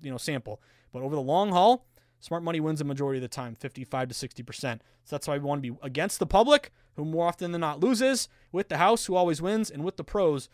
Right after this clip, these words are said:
who have a track record of success. If we can do that, if we can bet against the public, place ourselves on the side of the house, be with the smart money,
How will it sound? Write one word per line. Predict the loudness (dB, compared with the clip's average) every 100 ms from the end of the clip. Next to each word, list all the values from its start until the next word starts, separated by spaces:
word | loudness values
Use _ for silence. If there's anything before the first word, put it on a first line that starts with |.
| _ _
who | -10
have | -8
a |
track | -4 -4 -2
record | -6 -6
of | -8
success. | -8 -10 -8 -8 -8
If |
we | -8
can | -4
do | -2 6
that, | 6 6 0 _ _ -12
if |
we | -10
can | -4
bet | 0 0
against | 0 -4
the | -2
public, | 2 2 0
place | -6 -6
ourselves | -4 -2 -2
on | -4
the | -6
side | -2 -2
of |
the | 0
house, | -2 -2 -6
be | -10
with | -8 -8
the | -8
smart | -4 -2 0
money, | 2 2 0